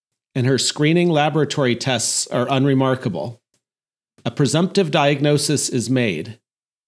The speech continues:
Which of the following amino acids is necessary to synthesize the neurotransmitter whose synaptic concentration is increased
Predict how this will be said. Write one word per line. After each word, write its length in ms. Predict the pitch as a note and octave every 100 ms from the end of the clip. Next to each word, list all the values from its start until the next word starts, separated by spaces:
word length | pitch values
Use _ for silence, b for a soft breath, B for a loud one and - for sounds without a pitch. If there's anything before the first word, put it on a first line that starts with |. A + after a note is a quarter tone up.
| _ _ _
Which 280 | D3 F3+ -
of 80 | A3+
the 80 | G#3
following 480 | G3 F3+ F#3 F3
amino 440 | E3+ C#3+ D3 D#3 F3
acids 540 | C3+ B2+ - A#2 A2
is 220 | - B2+ G2+
necessary 800 | C3 D#3 D#3 - C#3 B2 A#2+ C#3
to 180 | -
synthesize 1000 | B2 - D#3 D#3 D3 D3 C3 B2+ A#2 - -
the 80 | B2+
neurotransmitter 1200 | B2 C#3 D3 D3 E3 D#3+ D3+ C3 A#2+ A2+ B2 - _ _ _ -
whose 220 | C#3+ -
synaptic 540 | D3 B2 C3+ C#3 D#3+
concentration 960 | - C#3+ C3+ D3 C3 D#3 C#3+ C3 C3 A#2+
is 260 | C3+ A2+ -
increased 760 | D#3 G3 - C#3 B2+ - -